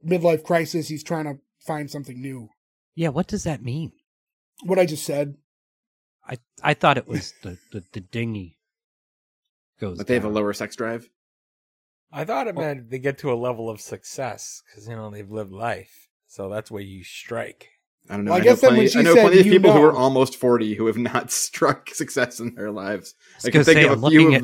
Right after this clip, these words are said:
Speaker 3: them in this moment.
Speaker 4: Hey, man, almost forty is not forty. All
Speaker 3: That's
Speaker 4: right?
Speaker 3: true. We
Speaker 4: My
Speaker 3: have some
Speaker 4: time
Speaker 3: time
Speaker 4: will
Speaker 3: left.
Speaker 4: come.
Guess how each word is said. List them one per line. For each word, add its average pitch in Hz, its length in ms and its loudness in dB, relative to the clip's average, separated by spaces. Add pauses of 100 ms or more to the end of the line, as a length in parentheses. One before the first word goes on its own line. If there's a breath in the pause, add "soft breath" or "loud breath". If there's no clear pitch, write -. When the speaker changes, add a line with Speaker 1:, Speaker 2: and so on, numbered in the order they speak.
Speaker 3:
them 127 100 2
in 127 120 -2
this 127 140 -2
moment. 131 360 -2
Speaker 4:
Hey, 160 60 0
man, 139 280 2
almost 180 400 2
forty 151 300 0
is 123 80 -12
not 117 240 -6
forty. 98 460 -8 (100)
All 101 60 -16
Speaker 3:
That's 120 160 -4
Speaker 4:
right? 127 80 -6
Speaker 3:
true. 131 160 2
We 110 60 -2
Speaker 4:
My 147 60 2
Speaker 3:
have 123 100 0
some - 100 -10
Speaker 4:
time 170 120 2
Speaker 3:
time 160 60 -2
Speaker 4:
will 160 100 6
Speaker 3:
left. 147 120 0
Speaker 4:
come. 131 340 2